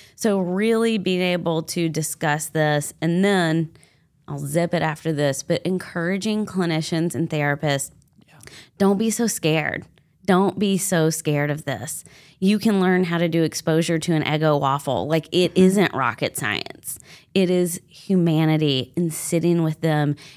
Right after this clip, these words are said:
Speaker 1: And at the end of the day, these are people with a really deep wound, and therapists, we know how to do it. We
Speaker 2: That's
Speaker 1: know
Speaker 2: right.
Speaker 1: how to take
Speaker 3: Yeah.
Speaker 1: care of it.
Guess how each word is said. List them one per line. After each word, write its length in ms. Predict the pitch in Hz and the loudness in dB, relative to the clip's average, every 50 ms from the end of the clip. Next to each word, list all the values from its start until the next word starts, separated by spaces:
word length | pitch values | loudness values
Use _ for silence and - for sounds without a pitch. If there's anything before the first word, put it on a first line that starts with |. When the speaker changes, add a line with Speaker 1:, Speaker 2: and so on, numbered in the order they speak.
| - - | -8 -4
Speaker 1:
And 140 | 175 175 - - _ _ | -2 -2 -2 -4 _ _
at 140 | - 156 151 | -6 -4 -4
the 80 | - - - _ - | -6 -10 -6 _ 0
end 200 | 170 170 175 170 | 0 2 2 0
of 80 | 160 | 0
the 100 | 156 165 | 0 0
day, 240 | 147 147 143 143 139 | 2 2 2 0 0
these 220 | 139 151 156 151 | 0 -2 -2 -2
are 80 | 156 151 | -2 -4
people 640 | - - - 147 143 - - 147 139 139 143 143 143 - - _ _ - | -4 -4 -4 -4 -2 -2 0 0 2 2 0 0 -2 -6 -16 _ _ -6
with 180 | 160 151 - - | -6 -6 -4 -4
a 200 | - 160 156 151 | -2 0 0 0
really 720 | 147 143 143 139 147 160 165 170 170 165 160 151 151 147 | 0 -2 -4 -4 -4 -2 0 2 2 2 2 2 0 0
deep 320 | 151 143 147 143 143 143 - | -2 -2 -2 -2 -2 -2 -2
wound, 420 | 143 139 135 131 131 131 131 123 - | 0 0 2 2 2 0 -2 -2 -2
and 160 | - 151 143 139 | 0 -2 0 0
therapists, 460 | 143 135 139 135 - 139 139 156 - | 0 -2 -2 -2 -4 -6 -6 -6 -6
we 140 | - 151 156 | -2 0 2
know 220 | 151 143 139 139 143 | 2 4 4 2 0
how 140 | 147 143 120 | 0 -4 -8
to 80 | 127 | -10
do 220 | 135 127 131 127 - | -8 -6 -6 -6 -6
it. 100 | - - _ _ _ _ _ _ _ - | -8 -14 _ _ _ _ _ _ _ -2
We 120 | 147 160 | 2 2
Speaker 2:
That's 100 | 156 147 | 4 4
Speaker 1:
know 100 | 151 147 135 | 4 4 4
Speaker 2:
right. 60 | 143 | 2
Speaker 1:
how 100 | 151 147 | 0 -2
to 100 | 135 131 | -4 -4
take 160 | 131 - 131 170 | -4 -4 -4 -4
Speaker 3:
Yeah. 120 | 156 135 | -4 -4
Speaker 1:
care 100 | 92 67 | -6 -6
of 80 | 58 - | -6 -8
it. 100 | - | -10